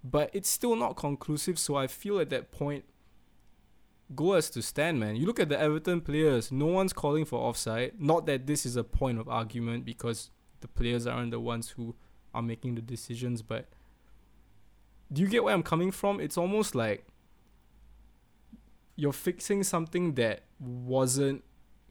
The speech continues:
kind of being debated. But then again, if, if the roles were reversed and Everton scored a goal, yeah, I don't know how I'd take it. Obviously, I'd be delighted that we got away with it, but yeah,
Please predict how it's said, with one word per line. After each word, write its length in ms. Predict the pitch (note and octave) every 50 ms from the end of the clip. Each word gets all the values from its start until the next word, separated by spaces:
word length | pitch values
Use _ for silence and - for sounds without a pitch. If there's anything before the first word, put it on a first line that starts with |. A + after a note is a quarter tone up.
| - - -
kind 280 | - - C3+ C3 C3
of 300 | A#2+ A#2 G#2+ - - - - _ _ _ _ -
being 180 | - C3 B2 B2
debated. 420 | A#2 A2+ A2 A#2 A2+ - - B2+
But 100 | B2+ C3
then 140 | C#3+ F#3+ G3
again, 280 | E3+ D3 D#3+ E3 D#3 C#3
if, 160 | C#3 C3+ - -
if 120 | D#3+ B2+
the 100 | C#3+ C#3+
roles 280 | C#3 C#3 E3 E3 C3+ C#3
were 80 | B2+
reversed 480 | B2 B2 A#2+ A#2 B2+ B2+ B2+ B2 B2 -
and 300 | - A#2+ A#2 A2+ A2+ A#2 - - - - - - - -
Everton 440 | - C3+ C3 C3 C#3 C3+ - D3 C#3+
scored 300 | C3 - - C#3 C3+ B2
a 60 | A#2
goal, 400 | A2+ A#2 A#2 A#2 A#2 A#2 A#2+ A#2 - - - - - - - - - - - - - - - - - - - - - - - - - -
yeah, 220 | - B2 A#2+ A2+ A2
I 100 | A#2 B2+
don't 120 | C3+ D3
know 80 | D#3 D3
how 160 | C#3+ C#3+ B2
I'd 120 | A2 -
take 220 | - A2+ A2 - -
it. 220 | A2+ A2+ A2 - _ _ - - - _ -
Obviously, 400 | - B2 B2+ C#3+ C#3+ - - D#3
I'd 80 | C#3+ B2
be 120 | B2 A2+
delighted 560 | G#2+ A#2 A#2 A2+ A2+ A2+ A2+ A2 - B2+ B2
that 100 | A#2+ A#2
we 100 | A2+ A2+
got 220 | A2+ - A#2 A#2 A#2+
away 300 | B2 A#2 A2+ A#2 A2+ A2+
with 160 | A2+ A2 A2+
it, 180 | A#2 A#2 A#2+ -
but 220 | A2+ A2 A2 - - - - - _ _ _ - - - - - - - _ - - _ - _ - - _ _ _ _ _ _ _ -
yeah, 320 | C#3+ A2 G#2+ G#2 G2+ A2+